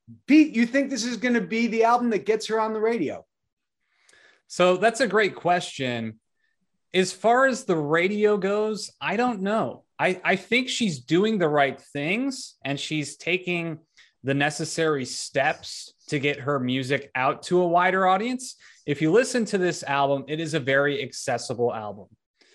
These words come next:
Speaker 2: She's still playing guitar and has a lot of awesome guitar on this album, but it is more accessible.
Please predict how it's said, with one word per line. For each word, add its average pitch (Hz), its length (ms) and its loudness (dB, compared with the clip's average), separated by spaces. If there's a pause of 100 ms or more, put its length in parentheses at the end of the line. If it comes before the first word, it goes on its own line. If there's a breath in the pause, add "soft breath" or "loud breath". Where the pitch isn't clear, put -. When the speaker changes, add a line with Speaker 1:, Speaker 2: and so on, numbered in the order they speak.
(280 soft breath)
Speaker 2:
She's - 380 -4
still 202 460 2
playing 185 540 0
guitar 135 600 2
and 123 320 -6
has 147 180 0
a 131 60 -2
lot 127 240 2
of 139 80 0
awesome 135 380 -4
guitar 139 360 0
on 143 120 -2
this 139 180 -6
album, 131 300 -2 (340 soft breath)
but 208 160 4
it 190 100 2
is 196 220 4
more 226 220 2
accessible. 156 920 0